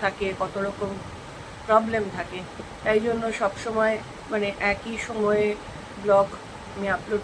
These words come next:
করতে পারি না। তারপরে অনেক সময় এরকম হয়, একদিন বাদে, আহ, বা দুদিন বাদে হচ্ছে ব্লগ দিই, এরকম হয়, আমার ইরেগুলার হয়ে যায় বড্ড।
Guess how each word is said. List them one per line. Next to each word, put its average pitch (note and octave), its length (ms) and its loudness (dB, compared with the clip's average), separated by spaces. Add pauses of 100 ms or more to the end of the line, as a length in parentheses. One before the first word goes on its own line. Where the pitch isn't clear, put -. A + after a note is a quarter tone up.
করতে G3+ 340 -4
পারি F#3 180 2
না। F#3+ 300 -4 (360)
তারপরে F#3+ 420 -2 (580)
অনেক G#3 280 2
সময় G#3 220 2
এরকম G3 360 0
হয়, F#3+ 340 0
একদিন G3 440 -2
বাদে, F#3+ 360 2
আহ, - 800 -4
বা G3+ 120 8
দুদিন G3+ 380 4
বাদে F#3+ 280 2
হচ্ছে G3 340 0
ব্লগ F#3 320 2 (200)
দিই, F#3+ 360 -8
এরকম G#3 220 -2 (200)
হয়, G#3 260 6
আমার E3+ 180 -4 (220)
ইরেগুলার G#3 480 4
হয়ে G3 220 0
যায় F#3+ 200 2
বড্ড। F3+ 340 -2